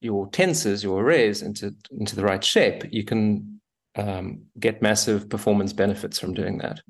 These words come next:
And so it might be that there's, like, a natural way to set things up, but that's not actually the fast way. And so you're sort of forced into,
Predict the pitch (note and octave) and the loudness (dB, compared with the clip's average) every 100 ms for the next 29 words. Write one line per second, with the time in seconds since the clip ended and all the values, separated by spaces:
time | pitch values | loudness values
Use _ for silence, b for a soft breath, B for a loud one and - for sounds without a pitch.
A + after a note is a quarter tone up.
0 | - A#2+ G#2+ B2+ C3+ C3 A#2+ B2 A#2 A#2+ | -2 0 2 4 4 4 0 2 2 2
1 | A#2 A#2 C3 D#3+ D#3+ C3+ C3 A#2+ - B2+ | 2 2 2 2 2 4 6 4 0 -2
2 | A2 G#2 - C3+ B2 A2+ G#2 A2+ - - | -2 -4 0 2 2 0 2 2 2 -2
3 | G#2+ A#2 - A#2 G#2+ - G2+ - G2+ G#2+ | -4 -2 0 0 0 -2 -4 0 0 0
4 | - - - G#2 B C3+ G2+ G#2+ G2+ - | -2 -4 -4 -6 B -8 -4 0 0 0
5 | G#2 - G#2 F#2+ - G2+ - - - | -4 0 0 0 -4 -4 -2 -2 -4